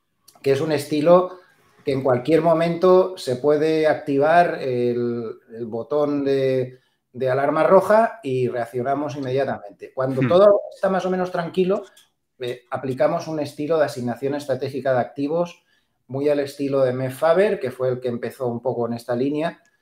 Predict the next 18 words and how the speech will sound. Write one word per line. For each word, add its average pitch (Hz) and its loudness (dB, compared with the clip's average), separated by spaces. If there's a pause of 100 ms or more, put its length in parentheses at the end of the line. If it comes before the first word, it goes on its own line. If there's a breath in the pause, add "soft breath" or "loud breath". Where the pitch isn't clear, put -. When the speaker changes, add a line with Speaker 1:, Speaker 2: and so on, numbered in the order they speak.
(280)
Speaker 1:
y 127 -4
lo 123 0
que 120 -2
intentamos, 120 -2
pues, 117 -8
es 120 -6
hacer 120 -4
una 120 -2
combinación 151 0
de 127 0
renta 120 -4
fija, 156 0
renta 123 -2
variable, 156 2 (260 soft breath)
metales 127 -4
preciosos, 143 -2
materias 123 -2
primas, 147 -4